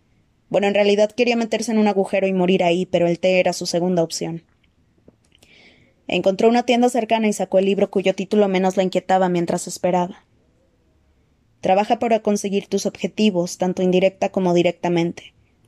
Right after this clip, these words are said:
La vida es una lucha contra la malicia humana, en la que la sabiduría se enfrenta a la estrategia del designio. Este último nunca hace lo que se le indica. De hecho, pretende engañar. La fanfarria está en la luz, pero la ejecución está en la oscuridad.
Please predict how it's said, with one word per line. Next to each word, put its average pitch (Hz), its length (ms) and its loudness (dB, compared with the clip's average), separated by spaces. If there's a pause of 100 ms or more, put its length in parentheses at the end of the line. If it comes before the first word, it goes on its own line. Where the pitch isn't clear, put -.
La - 160 -2
vida 175 180 2
es 190 120 -4
una 202 140 2
lucha 196 260 -2
contra 180 260 0
la 180 100 2
malicia 180 460 0
humana, 190 460 0 (480)
en 180 140 0
la 175 80 2
que 175 120 -2
la 175 80 2
sabiduría 190 640 2
se 233 180 -2
enfrenta 202 520 2
a 180 40 4
la 180 120 2
estrategia 185 680 -2
del 170 200 0
designio. 175 640 -8 (1160)
Este 214 340 0
último 254 380 4
nunca 233 380 4
hace 214 180 0
lo 202 140 0
que - 80 -6
se 185 140 -4
le 185 60 2
indica. 185 420 0 (340)
De 180 260 2
hecho, 180 380 -6 (340)
pretende 180 440 0
engañar. 185 420 0 (540)
La - 160 -4
fanfarria 190 520 0
está 196 380 0
en 196 80 2
la 185 100 2
luz, 202 320 2
pero 185 180 -2
la 180 100 0
ejecución 190 500 -2
está 208 200 -2
en 202 60 -2
la 196 60 -2
oscuridad. 175 540 -6